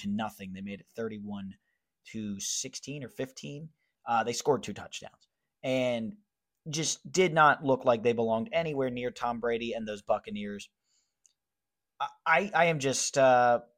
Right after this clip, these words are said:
very frustrated with Nick Sirianni and this crew. I mean, you could even discount twenty twenty-two a little bit by saying it was the easiest road to a Super Bowl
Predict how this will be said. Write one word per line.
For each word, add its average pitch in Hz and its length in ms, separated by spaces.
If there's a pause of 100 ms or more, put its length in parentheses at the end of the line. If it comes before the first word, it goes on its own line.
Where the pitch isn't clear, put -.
(180)
very 196 320
frustrated 117 760 (120)
with 131 220
Nick 131 120
Sirianni 123 540
and 113 80
this 110 100
crew. 131 340
I 120 60
mean, 123 220
you 131 100
could 143 140
even 143 240
discount 127 440 (400)
twenty 147 200
twenty-two 135 480
a - 20
little 117 220
bit 120 180
by 120 100
saying 131 240
it 131 100
was 131 140
the 135 240
easiest 165 380
road 143 240
to 135 120
a 127 40
Super 135 280
Bowl 120 300